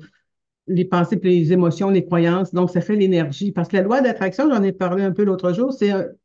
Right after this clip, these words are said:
j'ai juste vérifié, validé un peu, puis c'est, il y a plus ce concept de, de matérialisation ou du fait qu'on va,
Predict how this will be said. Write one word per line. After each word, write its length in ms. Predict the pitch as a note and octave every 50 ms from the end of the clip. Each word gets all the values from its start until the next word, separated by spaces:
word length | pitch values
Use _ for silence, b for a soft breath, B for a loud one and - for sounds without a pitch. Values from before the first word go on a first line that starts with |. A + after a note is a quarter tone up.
| -
j'ai 280 | - G3 F#3+ F3 F#3 F#3
juste 220 | E3+ A3+ A#3 G3+
vérifié, 420 | F3 G3 F#3 F3+ F3 D3+ - A3 G#3+
validé 340 | G#3 G3 F#3+ F3+ D#3+ F#3+ G3+
un 120 | F#3 E3+
peu, 160 | F3 A#3+ B3+
puis 100 | B3+ -
c'est, 180 | - G3+ F3+ B B B B B B B B -
il 60 | F3
y 40 | F3+
a 40 | F3+
plus 160 | - C4 B3+
ce 60 | G#3+
concept 540 | F#3+ - G3 F#3 F3+ F3 - A3 G#3+ G#3 F#3
de, 420 | E3+ F3 F3 E3+ E3 E3 D#3+ E3 D#3+ D3 - - _ _ _ _ _ _ _ _ _ _ _ _ _ _ -
de 40 | F3
matérialisation 1000 | F3+ F#3 F3 F#3 F3+ F3+ F3+ F3 F3 D#3 F3 E3+ D#3+ D#3+ D#3+ - F#3 F3+ F3+ F#3+
ou 140 | F#3+ F3 E3
du 120 | D3 C#3+
fait 260 | - - F#3+ F#3+ F3+
qu'on 380 | F#3 F#3 F3+ F3+ F3+ F3+ E3+ E3
va, 420 | D3+ D3+ F3 F3+ F3 E3+ D#3+ D#3